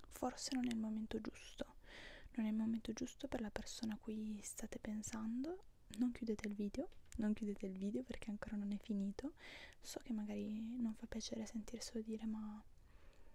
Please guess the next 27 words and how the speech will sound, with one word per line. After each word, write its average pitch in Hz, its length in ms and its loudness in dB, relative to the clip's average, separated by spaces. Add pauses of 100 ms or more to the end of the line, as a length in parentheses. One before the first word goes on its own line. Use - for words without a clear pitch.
(1300)
può - 140 0
essere 254 360 2
che 220 400 0
in 233 120 4
questo - 480 2
momento 262 540 6
non 262 180 8
sia - 160 2
la 220 100 2
persona 240 420 2
giusta 240 680 -2 (380)
per 247 360 0
voi, 220 500 4 (480)
per 247 140 2
i 226 100 2
cambiamenti 240 760 6
che 220 80 -2
dovrete 214 340 -2
affrontare, 226 920 -2 (760)
e 262 520 2 (340)
vi 240 120 4
troviate 240 440 2
in 254 40 6
una 240 120 4
situazione - 680 0
di 226 100 0
scelta. - 680 -4